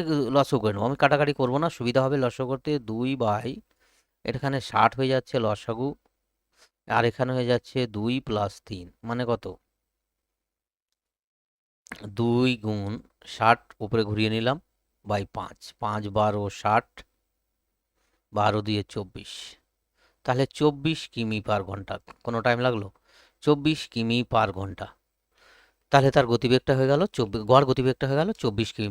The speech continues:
per ঘন্টা। এখানে কি করলাম আমি? এখানে যেটা করলাম সেটা মিনিটটাকে শুধু ঘন্টায় করলাম, আর কিছু করতে হয় না। ও সময়টা যেহেতু দেওয়াই ছিল, সময়টা আমাদের দেওয়াই ছিল, কথায় কি হচ্ছে, তাহলে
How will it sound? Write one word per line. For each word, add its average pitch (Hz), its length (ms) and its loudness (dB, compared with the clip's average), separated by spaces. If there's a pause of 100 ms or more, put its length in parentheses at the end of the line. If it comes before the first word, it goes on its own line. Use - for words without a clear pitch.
per 95 140 -2
ঘন্টা। 101 200 -8
এখানে 160 220 0
কি 208 160 -6
করলাম 98 280 2
আমি? 101 160 -12
এখানে 127 240 -6
যেটা 147 220 -2
করলাম 123 300 -4
সেটা 156 200 -4
মিনিটটাকে 117 440 -2
শুধু 139 200 -6
ঘন্টায় 104 280 -6
করলাম, 95 200 -8 (460)
আর 185 120 6
কিছু 196 180 0
করতে - 180 -2
হয় 101 100 -6
না। 104 100 -8
ও - 20 -4 (180)
সময়টা 165 340 4
যেহেতু 160 180 -2 (100)
দেওয়াই 131 280 6
ছিল, 165 120 -2 (460)
সময়টা 147 320 4
আমাদের 151 260 4
দেওয়াই 123 260 6
ছিল, 143 100 0 (120)
কথায় 127 300 0
কি 127 80 -2 (120)
হচ্ছে, - 220 -6 (560)
তাহলে 135 140 2